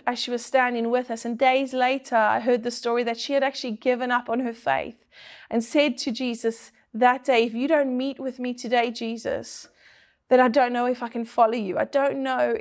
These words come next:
if I can give my life to you. I don't know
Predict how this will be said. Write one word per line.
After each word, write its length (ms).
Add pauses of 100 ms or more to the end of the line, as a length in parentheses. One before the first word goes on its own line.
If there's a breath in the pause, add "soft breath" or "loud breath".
if 180
I 140
can 280
give 180
my 140
life 320
to 120
you. 100
I 60
don't 360
know 420